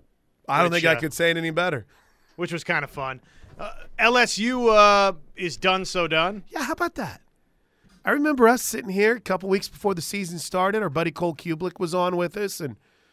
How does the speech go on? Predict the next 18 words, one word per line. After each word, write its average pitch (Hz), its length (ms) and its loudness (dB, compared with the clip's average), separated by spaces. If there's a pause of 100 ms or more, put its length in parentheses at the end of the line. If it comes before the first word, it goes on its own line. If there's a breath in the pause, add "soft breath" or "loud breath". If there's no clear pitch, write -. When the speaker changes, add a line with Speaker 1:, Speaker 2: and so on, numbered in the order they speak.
(500)
Speaker 1:
I - 240 -20
said, 120 180 -14
"Are 127 60 -14
you 190 140 -14
buying 214 320 -10
that 175 160 -6
L 196 180 -8
S 175 200 -8
U 185 80 -8
is 160 100 -8
a 147 40 -6
national 156 400 -10
championship 170 640 -10
contender?" 170 460 -8
And 185 80 -8
his 139 180 -10
response 143 460 -8
was, 180 380 -6